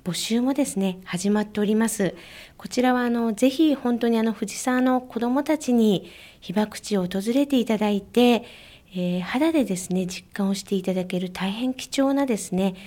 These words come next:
事業になっております。平和記念式典での参列もその中に含まれておりますので、そちらの方にも応募していただきたいということと、あとあのー、来年ですね、いよいよあの、被爆七十年、戦後七十年という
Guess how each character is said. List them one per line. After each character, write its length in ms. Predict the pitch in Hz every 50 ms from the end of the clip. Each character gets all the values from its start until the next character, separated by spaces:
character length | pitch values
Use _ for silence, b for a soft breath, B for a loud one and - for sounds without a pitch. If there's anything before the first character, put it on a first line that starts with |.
| B B B
事 140 | - 190 190 185
業 180 | 233 226 208
に 100 | 190 170
な 160 | 165 180 190
っ 20 | 196
て 460 | - - _ - 180 175 165 165 - - - -
お 40 | 165
り 140 | 170 175
ま 100 | 175 185
す。 160 | 254 - - B B B B B B B B
平 180 | - 208 208
和 100 | 208 226
記 140 | 226 226 -
念 220 | 220 233 247 240 240
式 200 | - - - -
典 280 | - 311 311 302 269
で 120 | 254 233 214
の 140 | 202 190
参 300 | 185 - - 226 226 226
列 260 | 226 240 233 - - 247
も 160 | 254 277 277
そ 100 | - 254
の 120 | 240 240
中 220 | 247 262 254 262 240
に 100 | 208 175
含 260 | - - - 196 196
ま 80 | 220
れ 140 | 247 294 285
て 80 | 285 262
お 80 | 226
り 100 | 214 214
ま 140 | 208 214 214
す 120 | 208 - 208
の 140 | 196 180
で、 220 | 175 202 220 214 208 B B B B B B B B B B B B -
そ 160 | - - -
ち 160 | - - 202
ら 80 | 202 202
の 100 | 208 196
方 160 | - 269 302
に 100 | 311 320
も 300 | 285 254 - - - 196
応 80 | 190
募 160 | 180 196 202 202
し 80 | 196
て 160 | - - 214
い 60 | 214 214
た 100 | 226 226
だ 140 | 233 233
き 100 | 233 -
た 140 | - - 269
い 80 | 277 262
と 260 | 269 208 185 180 185 B B B B B B B -
い 80 | 202
う 60 | 208
こ 120 | 208 - 220
と 140 | - 247 240
と、 400 | 240 233 220 185 165 b b b b b b b b b
あ 20 | b
と 120 | - 269 262
あ 100 | 233 214
の 600 | 208 202 202 196 196 196 196 196 196 196 196 180
ー、 20 |
来 200 | 190 190 196 196
年 220 | 202 247 277 285
で 100 | 277 262
す 120 | - - -
ね、 300 | 185 180 190 196 208 202 b b b b b b b -
い 80 | 190
よ 160 | 214 247 269 285
い 60 | 277
よ 100 | 254 220
あ 60 | 202
の、 340 | 196 190 190 190 185 185 180
被 160 | 180 - 214
爆 300 | 220 220 214 214 - 214
七 240 | 214 220 226 233 233
十 180 | 233 262 285 294
年、 160 | 277 254 220
戦 300 | 202 - - 220 226 220
後 100 | 226 233
七 280 | 233 240 240 262 277 269
十 180 | 277 320 339
年 240 | 330 320 294 247 233
と 100 | - 214
い 140 | 196 185 190
う 200 | 185 175 175